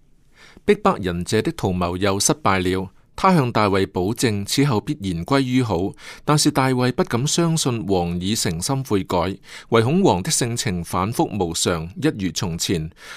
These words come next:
於是他乘機逃跑了。大衛心內傷痛，渴望再見他的好友約拿單一面。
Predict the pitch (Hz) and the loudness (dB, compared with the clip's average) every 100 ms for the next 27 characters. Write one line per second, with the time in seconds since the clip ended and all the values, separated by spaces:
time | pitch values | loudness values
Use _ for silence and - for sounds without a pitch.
0 | - 147 160 131 110 107 165 - 85 87 | -2 2 2 4 2 2 0 0 -2 2
1 | 143 139 85 101 95 101 85 - - - | 2 2 -2 0 0 2 0 -2 -12 -20
2 | - - - - 131 131 127 123 - 185 | -20 -20 -20 -4 2 4 4 4 4 4
3 | 170 120 110 156 143 147 139 110 104 - | 6 6 6 4 4 4 2 2 -2 -2
4 | 135 117 117 107 - 123 120 123 110 147 | -2 2 2 2 2 2 2 0 0 0
5 | 151 131 107 110 107 90 98 104 92 87 | 0 2 2 4 2 0 0 0 0 -4
6 | 87 123 123 123 107 87 | 0 0 0 0 -2 -2